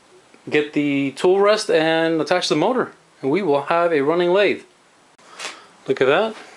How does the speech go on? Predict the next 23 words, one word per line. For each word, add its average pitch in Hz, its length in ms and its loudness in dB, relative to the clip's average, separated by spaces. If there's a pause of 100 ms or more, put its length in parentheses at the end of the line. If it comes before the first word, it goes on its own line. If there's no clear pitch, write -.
nice 123 260 -2
and 104 100 -6
straight. 175 560 -2
That's 127 220 -2
the - 80 -4
most 120 220 -4
critical 120 300 -2
part. 190 280 0
Let's 160 160 -6
take - 180 -18
a 139 40 -8
good 120 220 -6
look 120 160 -6
at 127 80 -6
that. 143 220 -4 (840)
Nice 156 640 -2
and 143 600 -2 (580)
straight. - 880 -12 (920)
That's 151 180 -4
what 139 120 2
I 123 40 -2
like. - 300 -6
Okay, 175 300 0